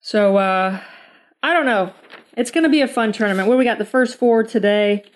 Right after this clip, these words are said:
on the men's side. Uh, our first four on the women's side is on the sixteenth. I, you know, <laughs> I wanna get your opinion on this because outside of, so these teams, we're looking at both brackets.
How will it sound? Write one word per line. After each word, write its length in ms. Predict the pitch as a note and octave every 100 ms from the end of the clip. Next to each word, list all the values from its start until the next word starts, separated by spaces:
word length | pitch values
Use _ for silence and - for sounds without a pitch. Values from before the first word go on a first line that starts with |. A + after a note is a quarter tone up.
| _ _ -
on 120 | G3+
the 60 | F#3+
men's 360 | G3 G#3 G#3 -
side. 720 | G#3 G3 G3+ G3 G3+ F#3+ G#3 _ _ _ -
Uh, 20 |
our 680 | F#3+ F#3 - - - G3+ G#3
first 400 | - G3 G3 -
four 420 | G3 G3 G3 F#3
on 100 | F#3
the 80 | F#3
women's 300 | G3+ G3+ G3
side 220 | F#3+ F3+
is 140 | E3
on 120 | E3+ E3+
the 60 |
sixteenth. 840 | E3 - A3+ A3+ - - G#3 G3 - _ _ _
I, 240 | A3+ C4 C4
you 140 | B3+
know, 240 | A#3 G#3+ - _ - A#3+
<laughs> 320 | - C4 -
I 80 | A3
wanna 180 | A#3 A#3
get 120 | A#3
your 120 | G3+
opinion 380 | F#3 B3 A3+ F#3+
on 120 | F3+
this 220 | F3+ F3
because 400 | - G3 F#3+ E3+
outside 440 | - F#3+ - F3 F3
of, 280 | - -
so 300 | - F3+ - - - - - - - -
these 220 | A3 G3
teams, 600 | - G#3+ G3 G3 - - - -
we're 100 | F#3+
looking 220 | F#3+ F#3
at 120 | E3+ F3
both 200 | F#3 F3+
brackets. 460 | E3+ E3 E3+ D#3+